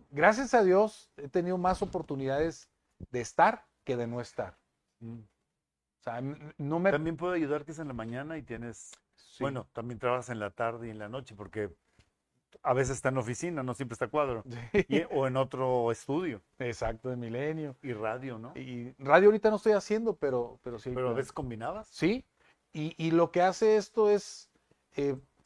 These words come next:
Speaker 1: pues, ir administrando, ¿no? Pero sí hay fechas en las cuales, pues, o no estás en todo el tiempo, Navidad, Año Nuevo, pues, tienes que perderte la fiesta. ¿Por qué? Porque, pues, tienes que cubrir o, o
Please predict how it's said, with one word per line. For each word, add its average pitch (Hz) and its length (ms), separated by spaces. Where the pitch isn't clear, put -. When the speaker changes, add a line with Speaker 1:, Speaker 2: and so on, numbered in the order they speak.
Speaker 1:
pues, 151 240
ir 175 120
administrando, 156 680
¿no? 135 240
Pero 135 220
sí 160 300
hay 165 120
fechas 147 400
en 139 80
las 113 140
cuales, 131 560
pues, - 400
o 139 200
no 139 180
estás 147 420
en 143 120
todo 131 160
el 123 100
tiempo, 123 500
Navidad, 113 580
Año 107 200
Nuevo, 127 420
pues, 110 160
tienes 117 160
que 123 100
perderte 117 320
la 110 100
fiesta. 131 560
¿Por 123 140
qué? 160 140
Porque, 117 440
pues, 101 140
tienes - 280
que 113 140
cubrir 127 540
o, 127 60
o 113 200